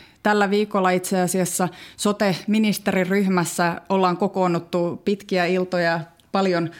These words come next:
on vietetty aikaa tämän sote-uudistuksen parissa ministerityöryhmän kokouksissa. Itse asiassa tuolla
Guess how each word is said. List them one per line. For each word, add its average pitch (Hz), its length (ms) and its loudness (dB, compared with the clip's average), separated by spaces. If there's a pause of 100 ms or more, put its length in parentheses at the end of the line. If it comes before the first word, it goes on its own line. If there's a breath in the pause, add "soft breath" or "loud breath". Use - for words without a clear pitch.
(220 loud breath)
on 175 220 0
vietetty 196 380 0
aikaa 185 380 0
tämän 170 220 0
sote-uudistuksen 170 960 -2 (280)
parissa 196 600 0
ministerityöryhmän 170 920 0
kokouksissa. 180 640 -2
Itse 175 220 0
asiassa 170 160 -2
tuolla 185 300 2